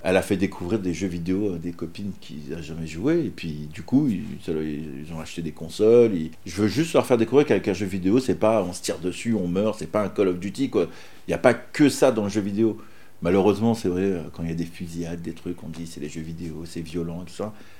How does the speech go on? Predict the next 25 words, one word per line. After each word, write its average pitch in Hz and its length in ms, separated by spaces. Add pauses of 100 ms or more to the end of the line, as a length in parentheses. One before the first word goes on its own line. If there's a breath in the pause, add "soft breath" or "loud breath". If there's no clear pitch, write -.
(160 loud breath)
Non, 113 240
pas 120 180
que. 110 220 (260)
Enfin, 87 180
moi, 92 200
depuis 87 280
l'âge 87 280
de 85 180 (420)
onze 90 220
ans, 107 80
je 92 160
joue, 98 240
j'ai 92 140
jamais 85 220
tué 85 200
personne, 117 460
j'ai, 85 280 (400 soft breath)
je - 120
suis 87 200
pas 90 160
fou, 120 420
et 87 40
je 85 80
pense 101 400
avoir 82 360